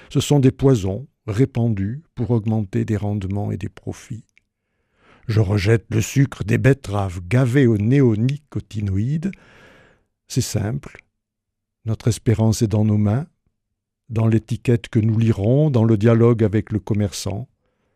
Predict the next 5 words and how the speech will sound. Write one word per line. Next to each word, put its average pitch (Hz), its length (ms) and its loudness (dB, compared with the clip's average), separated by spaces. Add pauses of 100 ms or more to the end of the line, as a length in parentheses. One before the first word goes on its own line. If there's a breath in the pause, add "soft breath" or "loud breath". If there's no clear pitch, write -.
(1080)
C'est 113 160 0
juste 107 340 -2
l'espérance 104 580 0
des 104 120 2
béatitudes. 98 760 -4